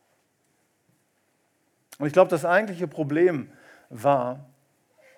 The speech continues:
ja, dass sie vergessen hatten, ja, wie fragil sie selbst sind. Ich glaub, Jesus war deswegen betrübt und zornig zugleich,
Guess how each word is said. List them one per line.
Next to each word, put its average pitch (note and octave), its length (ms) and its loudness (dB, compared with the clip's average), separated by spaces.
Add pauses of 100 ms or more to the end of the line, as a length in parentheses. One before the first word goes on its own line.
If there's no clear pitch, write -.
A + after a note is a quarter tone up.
(720)
ja, C3+ 100 -2
dass C#3 160 -4
sie D3+ 60 -10
vergessen C#3+ 760 -8
hatten, B2 420 -12
ja, B2 180 -12
wie C3 100 -8
fragil C3 840 -8 (480)
sie A#2 120 -12
selbst A#2 460 -14
sind. A#2 260 -20 (2000)
Ich - 60 -20
glaub, F3 180 6
Jesus F3 540 0
war D#3+ 120 10
deswegen E3 640 2 (1120)
betrübt F#3+ 680 -2
und D#3+ 180 -2
zornig F#3+ 720 2
zugleich, D3 680 0